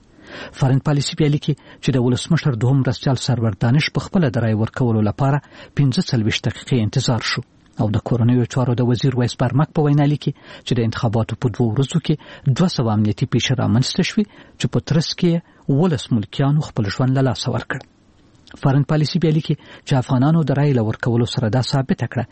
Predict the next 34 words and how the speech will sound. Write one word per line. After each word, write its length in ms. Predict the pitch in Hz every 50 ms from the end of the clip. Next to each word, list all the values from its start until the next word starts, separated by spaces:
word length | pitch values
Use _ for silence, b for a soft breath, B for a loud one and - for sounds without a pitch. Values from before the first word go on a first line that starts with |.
| B B B B B -
چې 100 | - 147 - -
ښایي 260 | - 165 170 180 175
د 160 | 151 147 110
حکومت 340 | 113 107 - - 156 156 -
له 100 | - - -
کمزوري 400 | 120 110 98 117 117 120 151 147
ناراحته 560 | 143 127 123 127 117 - 175 - - 123 104
وي، 80 | 104 107 B B B B B B
خو 160 | - - -
د 180 | 123 - 120 -
خپل 260 | - - - 180 170 147
هیواد 360 | 165 170 165 165 - - - 151 131
رغونې 420 | 123 - 120 110 107 127 131 131 -
ته 180 | - 160 -
ژمن 260 | - 151 120 98 95 -
دي. 120 | 113 - _ _ _ B B B B
نېشنل 460 | - 147 165 190 - - - 180 175 175
انټرېسټ 440 | 165 - - - 156 - - - -
خپرونې 400 | - - 165 156 156 147 156 151 131
بیا 100 | 139 139
د 120 | 131 123 113 -
سولې 260 | - - 190 160 120
مسله 340 | 110 208 - - 143 117 117
راخیستې 500 | 117 123 127 - - - - - - - 107 -
ده 120 | 131 135
او 80 | 135 127
لیکي 240 | 170 180 - 196 185 B B B B B B -
چې 120 | - 139 165
دغه 140 | 165 160 175 151
بهیر 240 | 160 147 170 165 143 123
د 80 | 120 - -
سیمې 200 | - 185 165 151 -
په 40 | - -
کچه 220 | 170 160 - 170